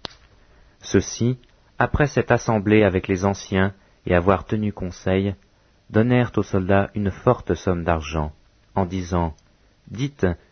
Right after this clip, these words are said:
ces disciples sont venus de nuit le dérober pendant que nous dormions. Et si le gouverneur l'apprend, nous l'apaiserons et nous vous tirerons de la peine. » Les soldats prirent l'argent et suivirent les instructions qui leur avaient été données.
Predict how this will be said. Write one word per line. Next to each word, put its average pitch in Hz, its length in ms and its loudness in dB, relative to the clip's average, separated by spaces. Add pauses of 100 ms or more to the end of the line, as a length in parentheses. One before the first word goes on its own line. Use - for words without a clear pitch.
(180)
ces - 220 0
disciples 139 540 -2
sont 110 180 -4
venus 120 360 2
de 107 100 4
nuit 110 240 0
le 101 100 4
dérober 98 580 4 (380)
pendant 113 300 2
que 95 140 -2
nous 87 120 -2
dormions. 78 500 -2 (720)
Et 92 60 -8
si - 180 -10
le 95 80 0
gouverneur 101 540 0
l'apprend, 98 480 -2 (460)
nous 123 60 2
l'apaiserons 95 760 0 (320)
et 120 80 -2
nous 123 100 0
vous 113 140 -2
tirerons 101 500 0
de 82 80 0
la 78 120 0
peine. » 67 420 -8 (1080)
Les 85 80 -6
soldats 87 400 0
prirent 120 300 -2
l'argent 113 500 0 (640)
et 151 80 0
suivirent 147 480 2
les 110 180 -2
instructions 110 540 -2
qui - 140 -8
leur 95 120 4
avaient 95 200 2
été 92 300 -2
données. 73 420 -2